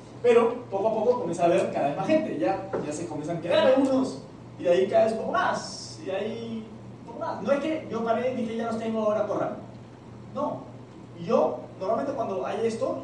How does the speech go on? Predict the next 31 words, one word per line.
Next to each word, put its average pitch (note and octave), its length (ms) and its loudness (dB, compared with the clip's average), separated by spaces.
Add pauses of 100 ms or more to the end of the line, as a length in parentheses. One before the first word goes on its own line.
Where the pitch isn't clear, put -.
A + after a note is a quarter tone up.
yo A#3 140 0
soy A#3 160 -2
el - 80 -6
que F#3+ 100 -8
más A#3 240 0
líneas A3+ 240 -4
tiene A3 180 -6
en G#3 80 -10
el F3+ 80 -8
evento. E3 300 -6 (2250)
Hoy G#3+ 140 -4
en A3 100 0
día A3+ 140 0
yo A3+ 100 -2
en A3 80 -4
esta A3 280 -2
sala A3 300 -2
probablemente G3 400 -4
tengo G3 240 -6
como C#3+ 340 -8
cuatro B3+ 260 -6
o F#3+ 40 -8
cinco F#3 240 -10
líneas - 320 -6 (240)
y C#3 60 -10
no D#3 100 -6
voy E3 160 0
a D#3 60 2
este - 100 -2
evento. - 220 -8 (1600)
¿Sí? - 260 -4